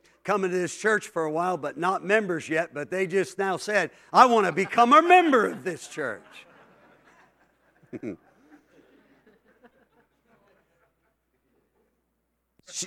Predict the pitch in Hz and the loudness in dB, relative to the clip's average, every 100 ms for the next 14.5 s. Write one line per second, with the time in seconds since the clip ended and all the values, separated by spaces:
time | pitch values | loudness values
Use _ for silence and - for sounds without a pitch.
0 | - 202 220 254 247 196 165 - 175 247 | -8 -2 4 6 6 4 -2 -8 2 6
1 | 254 220 - 247 233 165 208 240 - 254 | 8 6 4 4 4 4 2 2 2 2
2 | 240 180 - - 277 269 262 214 254 277 | 2 0 -6 2 6 6 4 6 6 6
3 | 285 294 302 302 277 208 131 - _ _ | 4 4 4 6 6 6 0 -12 _ _
4 | _ _ _ _ _ _ _ _ _ _ | _ _ _ _ _ _ _ _ _ _
5 | _ _ _ _ - 269 240 226 302 208 | _ _ _ _ -2 2 4 4 4 2
6 | 185 - 294 240 226 202 196 226 214 208 | 2 6 6 6 4 4 4 4 4 6
7 | 254 240 202 254 285 - 175 165 175 190 | 6 4 0 -2 -2 -2 -2 -2 -2 2
8 | 220 208 - - 233 - 107 - - 135 | 4 2 -4 -4 -4 -6 -18 -20 -14 -12
9 | 110 87 _ _ _ _ _ _ _ - | -12 -14 _ _ _ _ _ _ _ 0
10 | 240 233 - 233 226 262 254 - 208 196 | 0 0 0 2 4 4 2 0 -4 -2
11 | 196 240 170 95 _ _ _ _ _ _ | 0 0 -2 -8 _ _ _ _ _ _
12 | _ _ _ _ _ _ _ _ _ _ | _ _ _ _ _ _ _ _ _ _
13 | _ _ _ _ _ _ _ _ _ _ | _ _ _ _ _ _ _ _ _ _
14 | _ 214 233 190 | _ 2 4 2